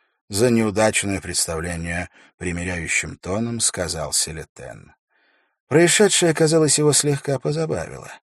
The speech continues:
Но Ивенлин продолжала сурово смотреть на него. "Неужели это было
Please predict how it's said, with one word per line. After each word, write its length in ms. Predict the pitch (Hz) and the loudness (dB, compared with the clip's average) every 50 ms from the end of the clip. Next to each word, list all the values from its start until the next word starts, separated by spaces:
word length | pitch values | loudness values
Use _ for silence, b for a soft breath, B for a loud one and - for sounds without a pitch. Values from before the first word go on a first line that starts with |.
| _ _ _ _ _ _ _ - | _ _ _ _ _ _ _ -4
Но 160 | 98 107 104 | 0 2 2
Ивенлин 580 | 101 107 123 139 139 143 139 139 139 139 135 120 | 4 4 2 2 0 0 0 0 -2 -2 -4 -4
продолжала 880 | - 104 101 95 95 92 92 85 85 92 98 104 101 98 98 98 95 | -2 -2 -2 0 0 -2 -2 -4 -4 -4 -2 -2 -2 -2 -2 -2 -2
сурово 720 | 92 - - 87 82 80 82 82 85 95 107 110 98 87 | 0 -2 -2 -2 -6 -10 -8 -4 -2 -2 -2 -2 -2 -4
смотреть 640 | - - - 85 80 - - 80 76 67 - - - | -8 -8 -8 -8 -12 -12 -12 -14 -14 -12 -10 -10 -10
на 120 | - 76 76 | -10 -10 -12
него. 380 | 76 78 76 76 76 69 - _ _ _ _ _ _ _ _ _ _ _ _ _ _ _ - | -12 -12 -12 -10 -12 -12 -14 _ _ _ _ _ _ _ _ _ _ _ _ _ _ _ 0
"Неужели 680 | 147 147 147 147 147 147 135 135 160 165 156 139 120 | 2 6 6 8 8 6 6 4 4 4 4 6 4
это 280 | 113 104 - - 110 107 | 2 0 0 -4 -6 -4
было 560 | 107 117 117 117 113 113 113 107 107 104 | -2 -2 -2 0 0 0 0 -2 -4 -6